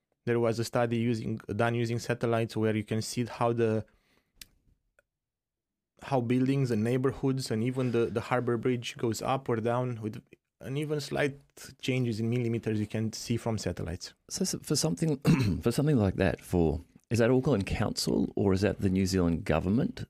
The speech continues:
Speaker 2: that's doing that research to f-
Speaker 1: In, in, uh,
Speaker 2: in Auckland, like, to find out, you know, you, you said they, they scanned to see how the bridge had moved up and down. Is that something done by a private company or by a Auckland Council? Do they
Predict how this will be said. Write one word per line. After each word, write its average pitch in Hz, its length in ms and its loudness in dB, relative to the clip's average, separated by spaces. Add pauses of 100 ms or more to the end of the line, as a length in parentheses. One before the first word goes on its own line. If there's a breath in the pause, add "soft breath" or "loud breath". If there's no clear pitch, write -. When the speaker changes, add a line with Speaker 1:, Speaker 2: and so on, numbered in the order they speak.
Speaker 2:
that's - 600 -4
doing 90 680 2 (220)
that - 220 2 (100)
research - 760 0 (280)
to - 80 0
f- 123 160 -2 (200)
Speaker 1:
In, 120 220 0
in, - 20 -
uh, 113 500 2
Speaker 2:
in 107 120 6
Auckland, 110 420 4
like, 92 140 6
to 95 60 4
find 95 280 4
out, 95 120 4
you - 80 2
know, 104 40 6
you, 90 240 2
you 92 100 0
said 82 160 0
they, 85 140 2
they 85 180 0
scanned 85 480 2
to 82 60 -2
see 82 480 2 (360 loud breath)
how 87 120 0
the 76 80 4
bridge 90 300 2
had 92 140 -2
moved 80 220 2
up 76 140 0
and 69 100 0
down. 73 260 2 (380 loud breath)
Is 101 160 -2
that - 160 2
something 104 340 0
done 90 180 4
by 80 120 2
a 67 60 2
private - 340 2
company 120 440 0
or - 180 0
by 76 180 2
a 71 300 0 (440)
Auckland 95 320 2
Council? 107 720 0 (300)
Do 92 100 0
they 92 320 4